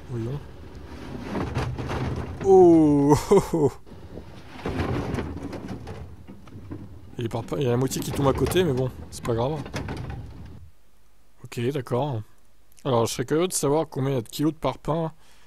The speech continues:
sachant qu'un parpaing comme ça, ça doit faire vingt-cinq kilos à peu près. Hmm, dites-moi si je me trompe, mais c'est dans ces eaux-là, vingt-cinq, trente, hein, il me semble.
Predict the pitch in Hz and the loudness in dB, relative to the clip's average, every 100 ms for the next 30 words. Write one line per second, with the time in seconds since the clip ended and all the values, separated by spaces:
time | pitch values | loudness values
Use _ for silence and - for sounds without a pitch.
0 | - - - 123 - 135 123 110 127 120 | -20 -18 -8 -6 -2 -4 -4 -4 -4 -4
1 | - 143 127 123 - 147 - 110 117 - | -4 -4 -2 -4 -2 -2 -4 -4 0 2
2 | 123 110 123 120 131 120 - 135 170 127 | 2 2 0 0 -2 -4 -4 -2 0 0
3 | 120 - 147 165 - - - - - - | -6 -4 -2 -2 -8 -20 -20 -20 -20 -20
4 | - - - - 135 117 110 107 127 117 | -20 -20 -20 -8 -6 -4 -6 -6 -4 -4
5 | 123 117 113 160 135 104 120 107 - 107 | -2 -4 -4 -4 -2 -2 -2 -4 -4 -2
6 | 123 156 123 117 131 123 170 175 143 123 | 0 2 0 -2 -4 -4 -6 -4 -4 -2
7 | 117 - 156 113 | -4 -4 -4 -6